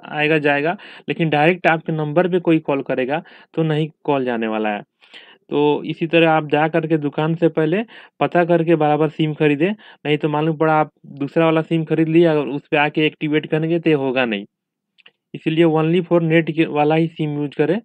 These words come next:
वही sim खरीदें, उसमें थोड़ा सा benefit मिलता है। जो भी आदमी बाहर का है, यहाँ पे नेट use, net use करता है, उसके लिए अच्छा है। चलिए, बहुत बहुत धन्यवाद, thank you so much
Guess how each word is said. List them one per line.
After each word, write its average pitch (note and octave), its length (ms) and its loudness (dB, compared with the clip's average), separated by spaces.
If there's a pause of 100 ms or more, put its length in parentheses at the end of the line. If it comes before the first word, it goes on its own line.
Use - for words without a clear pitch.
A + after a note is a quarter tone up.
(400)
वही D3 240 2
sim D#3+ 240 -4
खरीदें, D3+ 360 0 (460)
उसमें D3+ 280 -6
थोड़ा D3+ 200 -2
सा D3 100 -2
benefit C#3+ 400 -2
मिलता D3 300 -2
है। D3+ 200 -4
जो C3+ 160 -2
भी C#3+ 120 0
आदमी C#3 260 -2
बाहर C3 260 -2
का C#3 120 -6
है, C#3 120 -4
यहाँ C3 140 -8
पे C3+ 120 -8
नेट C3 220 -8
use, C3+ 160 -10 (140)
net C3+ 220 -8
use C#3 220 -8
करता C#3 300 -6
है, F3 140 -4 (480)
उसके C3+ 260 -6
लिए C3 160 -6
अच्छा C3+ 280 -8
है। F3+ 120 -6 (440)
चलिए, D3 320 -2
बहुत C3+ 260 -6
बहुत C3+ 280 -6
धन्यवाद, C3+ 460 -10 (140)
thank C3 200 -10
you C#3 60 -12
so C#3 160 -10
much C3 280 -12